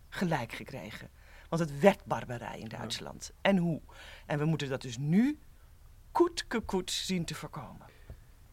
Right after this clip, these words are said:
Speaker 2: En je kunt, ja, v-, een vlammende pleidooi heb ik, eh, sinds tijden niet gehoord. Dus dat is echt, vind ik, bijzonder. Ehm, en het goede is dat je dus echt inspiratie kunt vinden in haar werk. Ik, je, je citeert een paar brieven.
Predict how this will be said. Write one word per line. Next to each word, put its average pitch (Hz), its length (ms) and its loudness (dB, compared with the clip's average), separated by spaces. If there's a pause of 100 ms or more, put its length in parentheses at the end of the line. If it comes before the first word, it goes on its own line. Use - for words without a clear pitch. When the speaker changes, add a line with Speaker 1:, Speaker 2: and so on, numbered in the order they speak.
(220)
Speaker 2:
En 110 120 2
je 107 60 4
kunt, 120 340 6
ja, 110 200 2 (160)
v-, - 140 -4
een 127 120 2
vlammende 120 380 8
pleidooi 104 600 6
heb 101 120 -2
ik, - 200 -8
eh, 107 120 -6 (120)
sinds 104 260 -6
tijden 117 280 0
niet 101 140 0
gehoord. 101 460 -2
Dus 101 160 -8
dat 101 140 -6
is 104 60 -6
echt, - 360 -8
vind 110 140 -4
ik, 98 100 -4 (240)
bijzonder. 110 520 -2 (1000)
Ehm, 107 360 0 (1040)
en 113 100 4
het 110 140 2
goede 123 360 4
is 113 240 2
dat 110 200 0
je 107 60 -4
dus 104 340 -4 (460)
echt - 220 4
inspiratie 143 680 4
kunt - 180 -4
vinden 92 260 -2
in 92 100 -2
haar 92 160 -4
werk. 85 200 -6
Ik, - 160 -6
je, 117 180 -2
je 113 80 0
citeert 117 400 2
een - 60 -12
paar 104 200 0
brieven. 147 540 0